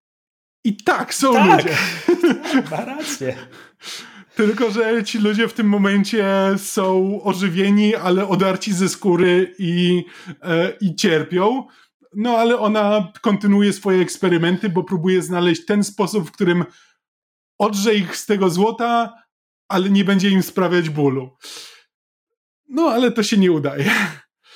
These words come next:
Speaker 2: Tak, no i ostatecznie po prostu trzeba ją przekonać, że po pierwsze, że Persefona mówi przez wszystkie posągi,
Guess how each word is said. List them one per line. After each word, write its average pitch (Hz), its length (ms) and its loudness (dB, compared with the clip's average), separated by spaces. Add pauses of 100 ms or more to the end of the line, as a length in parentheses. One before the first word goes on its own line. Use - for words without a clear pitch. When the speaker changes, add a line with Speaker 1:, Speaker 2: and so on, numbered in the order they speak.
(540)
Speaker 2:
Tak, 139 200 -2
no 196 100 -4
i 247 60 -4
ostatecznie 202 440 -4
po 185 60 -6
prostu 180 240 -4
trzeba - 340 2
ją 151 120 2
przekonać, 147 540 0
że 135 120 -4
po - 120 -10
pierwsze, 143 420 -2
że 127 460 0 (460)
Persefona 131 580 0
mówi 123 260 0
przez 120 220 -4
wszystkie 131 320 -4
posągi, 127 680 0